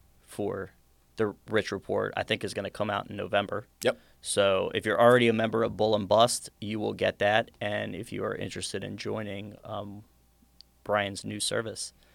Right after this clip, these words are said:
Speaker 1: uh, we'll put the link in the description below, um, or you can give us a call and the, uh, customer service will set you up.
Speaker 2: You
Speaker 1: Anything
Speaker 2: want,
Speaker 1: else?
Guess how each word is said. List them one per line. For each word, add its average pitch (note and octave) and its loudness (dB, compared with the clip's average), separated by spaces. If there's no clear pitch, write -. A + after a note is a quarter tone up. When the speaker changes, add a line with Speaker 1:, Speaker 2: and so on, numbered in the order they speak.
Speaker 1:
uh, G2 0
we'll G#2 -4
put A#2 -4
the G2+ -2
link G#2 -6
in G#2 -8
the F#2+ -6
description G#2 -6
below, G#2+ -4
um, G#2+ -8
or G#2+ -2
you G#2+ -4
can A2+ -10
give G#2 -10
us G2 -14
a F#2 -10
call A2 -2
and G#2 -10
the, G2 -10
uh, F#2+ -8
customer G2 -6
service A2 -6
will G2+ -8
set - -8
you A2 -8
up. A#2 -8
Speaker 2:
You A#2 -12
Speaker 1:
Anything G#2 0
Speaker 2:
want, G#2+ -2
Speaker 1:
else? - -6